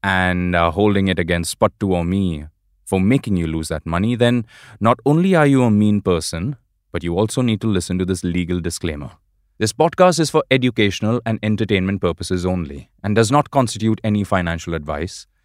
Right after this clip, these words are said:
Views expressed are not official positions of financial institutions or Pattu or mine for that matter. Although we strongly believe in them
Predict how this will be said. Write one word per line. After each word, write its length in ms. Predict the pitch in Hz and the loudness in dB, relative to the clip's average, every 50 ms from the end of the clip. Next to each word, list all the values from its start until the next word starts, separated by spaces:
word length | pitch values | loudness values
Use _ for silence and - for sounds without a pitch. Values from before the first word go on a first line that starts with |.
| _ _ - | _ _ -6
Views 260 | 82 101 113 117 104 | 0 2 2 2 2
expressed 480 | 98 95 - - - 98 104 104 - - | 0 -4 -6 -2 0 0 2 2 2 0
are 60 | 101 | 0
not 200 | 101 110 117 113 117 - | 2 2 0 0 0 -4
official 440 | 117 101 - 127 123 - - 123 110 | -4 -2 0 0 0 0 0 -2 0
positions 560 | - 120 104 120 123 117 - 131 127 127 117 | 0 0 0 0 0 0 0 -2 0 2 2
of 120 | 127 113 | 0 2
financial 520 | - 123 117 110 113 113 110 104 - 117 110 | 2 0 0 2 0 0 -2 -2 -2 0 0
institutions 760 | 104 101 - - - - 95 87 - - 107 135 165 151 - - | 0 -2 -2 -6 -4 -4 -4 -4 -2 -4 -4 -2 -2 -4 -4 -2
or 260 | - 101 98 110 127 | 0 2 2 2 0
Pattu 360 | - - 98 82 - - 107 101 | 0 -2 -2 -2 -2 -4 -4 -2
or 160 | 113 123 117 | -2 -2 0
mine 400 | 98 85 80 80 80 85 104 120 _ | 0 -2 -2 -2 -4 -6 -8 -10 _
for 160 | _ - 87 82 | _ -4 -2 0
that 160 | 85 85 82 | 0 -2 -2
matter. 420 | 90 82 78 76 - 78 64 - - _ _ _ _ | 0 -2 -4 -4 -6 -12 -12 -14 -18 _ _ _ _
Although 180 | - 123 131 135 | 2 4 4 4
we 140 | 123 117 107 | 4 4 2
strongly 340 | - - 131 113 104 95 92 | 2 2 0 0 2 0 -2
believe 320 | 80 90 87 87 85 82 | -2 -2 -2 -2 -2 -2
in 120 | 87 85 | -4 -2
them 320 | 92 107 147 185 185 147 | -2 -2 -4 -4 -8 -16